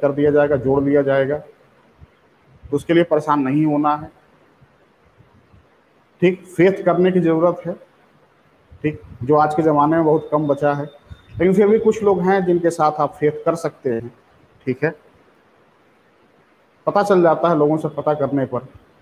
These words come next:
इन पर किसी पर विश्वास किया जाए ना किया जाए। ठीक है, आइए हम लोग टॉपिक शुरू करते हैं। देखिए, ओशियन महासागरीय निक्षेप, ओशियन डिपॉजिट जो हैं, इनको, इनका जो वर्गीकरण है,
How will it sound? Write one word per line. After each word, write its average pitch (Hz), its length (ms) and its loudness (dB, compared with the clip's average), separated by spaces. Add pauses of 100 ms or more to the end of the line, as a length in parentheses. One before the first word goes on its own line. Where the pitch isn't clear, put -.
(240)
इन 139 120 0
पर 156 140 -2 (400)
किसी 143 220 -6
पर 151 120 -4
विश्वास 151 460 -2
किया 147 180 2
जाए 190 160 2
ना 156 140 -2
किया 101 260 -10
जाए। - 420 -16 (680)
ठीक 143 120 -4
है, 156 80 -6 (200)
आइए 185 120 4
हम 202 100 4
लोग 202 120 2
टॉपिक 190 240 2
शुरू 180 200 2
करते 151 280 -2
हैं। 131 240 -6 (2500)
देखिए, 190 180 2 (100)
ओशियन 208 400 2
महासागरीय 202 540 2
निक्षेप, 226 600 0
ओशियन 208 340 0
डिपॉजिट 190 500 0
जो 147 160 -2
हैं, 123 300 -8 (460)
इनको, 180 420 4 (1080)
इनका 165 320 2
जो 226 140 2
वर्गीकरण 180 560 0
है, 143 320 -4